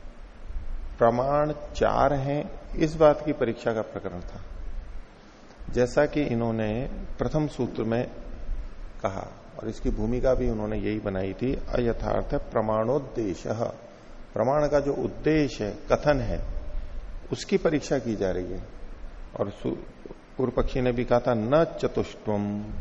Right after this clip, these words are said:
प्रमाणों का चतुष्ट नहीं है, यानी प्रमाण चार ही है ऐसी बात नहीं है, चार से अधिक भी हैं। तो चार से अधिक प्रमाण हैं, उनकी परीक्षा का ये प्रसंग था नहीं।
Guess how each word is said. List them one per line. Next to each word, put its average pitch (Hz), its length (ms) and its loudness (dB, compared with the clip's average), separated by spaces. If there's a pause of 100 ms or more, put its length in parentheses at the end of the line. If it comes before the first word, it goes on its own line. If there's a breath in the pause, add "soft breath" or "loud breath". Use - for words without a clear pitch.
(500)
प्रमाणों 123 380 2
का 135 140 2
चतुष्ट - 580 -2
नहीं 110 220 0
है, 110 180 -2
यानी 127 180 -2
प्रमाण 131 440 -2 (160)
चार 120 280 6
ही 147 100 2
है 151 140 2
ऐसी 135 160 0
बात 120 280 4
नहीं 104 140 -2
है, 92 100 -4 (200)
चार 104 300 2
से 139 200 0
अधिक 107 340 0
भी 92 160 2
हैं। - 360 2 (640 loud breath)
तो 160 80 2
चार 127 400 6
से 165 160 2
अधिक 147 400 2
प्रमाण 139 360 4
हैं, 127 460 -2 (1120)
उनकी 156 320 0
परीक्षा 156 420 4
का 156 100 2
ये 156 100 4
प्रसंग 139 360 -2
था 120 320 0
नहीं। 92 180 0